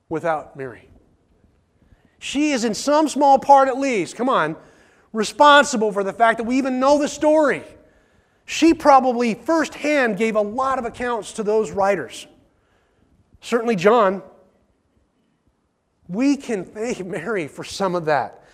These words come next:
No, we may not put her to the Mary, Mother of God thing, but she is important, and she lived the real world with Jesus. Jesus understood what it was like to walk through this life, to get mud on his feet.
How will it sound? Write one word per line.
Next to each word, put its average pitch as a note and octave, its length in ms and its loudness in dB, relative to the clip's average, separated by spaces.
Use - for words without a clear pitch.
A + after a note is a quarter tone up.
No, A#3 180 2
we C4 160 -2
may A#3+ 140 -4
not A3 280 -4
put B3+ 160 -2
her B3 80 -2
to G#3 140 2
the D#3 300 0
Mary, F#3+ 340 -2
Mother F3+ 240 0
of C#3+ 80 -4
God F3+ 260 6
thing, G3 160 2
but - 480 4
she C4+ 240 -6
is B3 140 -6
important, G#3 460 -4
and F3+ 60 -6
she - 160 -6
lived A#3+ 260 -4
the A#3 100 0
real A#3+ 420 0
world A3+ 300 0
with G3 100 -6
Jesus. E3 360 -8
Jesus B3 540 -4
understood G#3+ 840 -2
what F3 160 2
it G3 80 -2
was D#3+ 100 -8
like D#3+ 420 -2
to F3+ 80 -8
walk D3 300 -6
through D3+ 140 -16
this C#3+ 180 -14
life, A2 260 -10
to D3+ 100 -12
get D3 320 -6
mud D#3 280 -2
on C3 140 -8
his A#2+ 120 -14
feet. A2 300 -16